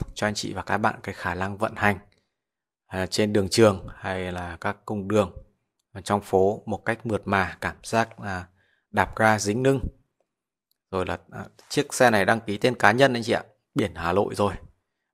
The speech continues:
Và nhà, có hỗ trợ đầy đủ các thủ tục mua xe trả góp cho anh chị và các bạn đang có nhu cầu. Để nắm rõ được thông tin đầy đủ chi tiết hơn nữa thì anh chị và các bạn có thể truy cập tìm hiểu thông tin tại web ô tô xe hơi chấm com,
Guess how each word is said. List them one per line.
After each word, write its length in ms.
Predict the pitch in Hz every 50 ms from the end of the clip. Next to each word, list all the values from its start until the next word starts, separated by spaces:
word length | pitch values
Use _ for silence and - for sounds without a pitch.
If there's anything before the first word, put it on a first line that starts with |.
| _ _
Và 300 | - 95 92 90 90 90
nhà, 240 | 90 90 87 87 90 92 _ _ _ _ _ _ _ _ _ _ _ _ _
có 600 | - - 95 92 92 98 101 104 110 120 135 143 165 185 _ _ _ _ _ _ _ _ _ _ _ _ _ _ _ _ _ _ _ _ _ -
hỗ 180 | - 147 160
trợ 240 | - - 175 - -
đầy 120 | 120 117 104
đủ 140 | 107 104 90
các 180 | - - 113
thủ 120 | - 110 92
tục 180 | - 101 - - -
mua 180 | 110 110 117
xe 240 | 110 - - 117 110
trả 220 | 104 - 98 87 -
góp 200 | - 120 - -
cho 120 | - - 113
anh 100 | 107 107
chị 160 | - - 110
và 120 | 98 95
các 120 | - - 101
bạn 200 | 104 113 - - -
đang 160 | 107 104 104 -
có 120 | - 95
nhu 120 | 104 113
cầu. 420 | 113 - 113 110 107 92 - - - _ _ _ _ _ _ _ -
Để 140 | - 104 92
nắm 220 | 90 98 - -
rõ 300 | 139 123 131 - - -
được 160 | - 156 - -
thông 160 | - 123 117
tin 200 | - 135 131 123
đầy 160 | 110 104 98
đủ 140 | 98 101 92 85
chi 160 | - - 123
tiết 180 | 120 - - -
hơn 160 | 143 139 131
nữa 220 | 127 131 156 156 151
thì 140 | - - 92
anh 100 | 95 101
chị 140 | 101 - -
và 120 | 98 95 -
các 120 | - 98
bạn 160 | 104 113 104 -
có 80 | - 110
thể 140 | - 113
truy 240 | 98 - - - 120
cập 300 | 110 - 110 101 - -
tìm 180 | - 104 98 95
hiểu 220 | 107 98 87 78 -
thông 180 | - 101 104 -
tin 200 | 127 127 117 110
tại 180 | - 107 80
web 220 | 92 101 110 127 139 - - _ _ _ _ _ _ _ _ _ _
ô 140 | - 139 143
tô 180 | - 147 147
xe 200 | 139 - - 143
hơi 160 | 139 139 139 123
chấm 160 | - 117 120
com, 280 | - 139 143 139 -